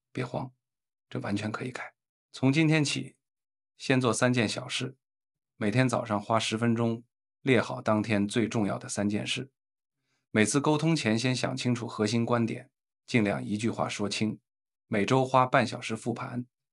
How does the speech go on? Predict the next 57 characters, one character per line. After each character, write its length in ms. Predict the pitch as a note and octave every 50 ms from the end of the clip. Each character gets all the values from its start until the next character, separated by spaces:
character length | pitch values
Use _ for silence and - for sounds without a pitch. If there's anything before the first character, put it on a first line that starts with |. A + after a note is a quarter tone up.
| _
记 140 | - - C3+
下 160 | A2+ A2+ G#2
对 160 | G#2 - B2 G#2+
错 220 | - - B2+ A2
和 140 | - G#2+ G#2+
改 140 | - B2+ B2
进 140 | A2+ G2+
方 180 | G#2 G#2 G#2 G#2
向。 240 | G2 - - - - _ _ _ _ _ _ _
坚 200 | - - E3+ E3+
持 180 | E3 - - C3+
一 120 | B2+ C3+
个 80 | C#3+ D3
月， 240 | D3+ D#3 - - _ _ _ _ _ _ _ _ _ _ _ _ _ _
你 160 | - G#2 G2
的 80 | F#2+ A2
状 240 | A2 D3 C3+ A2+ G#2
态 260 | - - - - _ _
会 160 | - - D#2+
完 200 | - - - B2
全 220 | B2 - D3+ C#3
不 100 | C#3 C#3
一 120 | C3+ C3+ C3+
样， 200 | C3 C3 - _ _ _ _ _ _ _ -
别 140 | A#2+ B2 C#3
人 120 | D#3 D#3
看 180 | - - D3+ A#2+
你 80 | G#2+
的 80 | G#2+ B2
眼 220 | A#2+ A#2 - B2
神 320 | - - G#2 G#2 A#2+ B2 -
也 160 | - - B2+
会 140 | - - A2
变。 240 | - A#2+ - - _ _ _ _ _ _ _ _ _ _ _ _ _ _ _ _ _ _
记 160 | - - B2+ A2+
住， 240 | - - - - _ _ _ _ _ _ _ _ _ -
没 160 | B2 C3 E3+
有 100 | F#3 C#3+
人 180 | A2+ G2 F#2+ G#2+
生 260 | - - E3+ E3+ E3
来 180 | C3+ G#2+ G#2+ A2
就 100 | A2+ G#2+
是 120 | G#2+ B2
高 180 | A2+ A2 G2+ G2+
手， 220 | - - - _ _ _ _ _ _ _ _ _ _
所 260 | - - - C3 E3+
有 100 | F3 C#3+
能 220 | C#3+ C#3 - G2+ A#2
力 180 | A#2 A2+ A#2 - -
都 100 | A#2 A#2
是 80 | A#2
刻 180 | A#2 - - B2+
意 120 | G#2+ F#2+
练 200 | G#2+ C3+ B2+ A#2+
出 140 | A#2+ - B2+
来 140 | - - -
的。 120 | - -